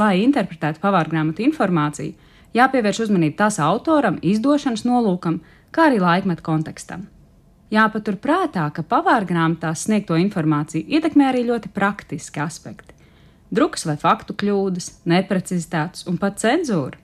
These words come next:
Atkārtot izdevumu nostiprina šādas nepareizības un vēlāko lasītāju novirza no pareizā ceļa. Piemēram, pārnesot vecajā drukā tapušās pavārgrāmatas uz jauno druku, pat niecīga burtu kļūda var radīt jaunu ēdienu nosaukumu.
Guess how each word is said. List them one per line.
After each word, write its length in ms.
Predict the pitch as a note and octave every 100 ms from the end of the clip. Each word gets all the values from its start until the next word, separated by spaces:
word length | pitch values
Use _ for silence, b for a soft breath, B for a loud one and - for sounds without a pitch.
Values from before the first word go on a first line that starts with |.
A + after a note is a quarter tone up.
| _ b b -
Atkārtot 720 | D4+ - F#4+ D4 - E3+ F#3
izdevumu 380 | A#3 G3 G3 B3+
nostiprina 560 | F4 C#4+ - E3+ E3 D#3+
šādas 320 | G#3 F3+ D3 F#3
nepareizības 880 | G#3 E3 D#3+ D3+ D3 D3 - - -
un 80 | G3+
vēlāko 460 | F#3+ D#3+ C#3+ D3 D3
lasītāju 680 | F#3+ - E4+ D#4 C#4 F#3+ G3
novirza 600 | F3 D#3 D3 D#3+ G3+ C#4+
no 80 | C4
pareizā 400 | - D3 D3+ F#3+ C4
ceļa. 300 | - F4 F#3 - _ _ b b b b b -
Piemēram, 420 | E4+ E4+ B3 A3
pārnesot 520 | B3+ F4+ F4+ D4+ F#3+
vecajā 340 | A3 D#4+ C#4+ G3+
drukā 260 | E3+ C#4+ G#3+ A3
tapušās 360 | A3 - E3 -
pavārgrāmatas 720 | A3+ F3 D3+ E3 E3 D#3+ D3+
uz 100 | D3
jauno 380 | A3+ F4 G#3 C#3+
druku, 360 | C#3 D3+ F3 - - _ _
pat 160 | E3 F3+
niecīga 520 | G#3 E4 G4 C#4+ G3+
burtu 320 | F#3+ C4+ - -
kļūda 420 | C#4 G3 C3 D3
var 160 | F3 G#3+
radīt 240 | G3+ D3 D#3+
jaunu 440 | F3 B3+ D#4 B3
ēdienu 540 | F3+ G3+ F3+ F3 E3+ F3
nosaukumu. 580 | D#3+ C#3+ C3 - -